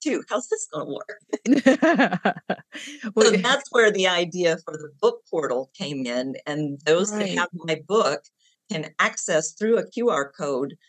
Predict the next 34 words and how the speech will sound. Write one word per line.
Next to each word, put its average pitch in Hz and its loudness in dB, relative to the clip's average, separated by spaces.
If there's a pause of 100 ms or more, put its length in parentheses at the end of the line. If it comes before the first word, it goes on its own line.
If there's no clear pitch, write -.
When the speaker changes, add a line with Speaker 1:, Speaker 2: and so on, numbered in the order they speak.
(260)
Speaker 1:
a 151 -4
book - 0 (100)
portal 185 2
that - -6
provides 185 -2
ten 226 -2
of 165 -4
the 156 -10
chapters 160 -4
in 147 -6
video 143 -4 (100)
form. - -12 (220)
Speaker 2:
Oh, 247 0
cool! 247 -4 (140)
How - 0
Speaker 1:
So - 4
that 190 2 (120)
if, 196 4
Speaker 2:
wonderful. 143 -6 (160)
Speaker 1:
if 190 4 (400)
reading 269 2
comprehension 202 0
is 156 -4
overwhelming 180 -2
and 156 -6
just 190 -6
not 165 -2
a 165 -4
place - -2
Speaker 2:
Totally. 160 -8
Speaker 1:
for 151 -4
you 160 0
to 165 -6
start, 170 -2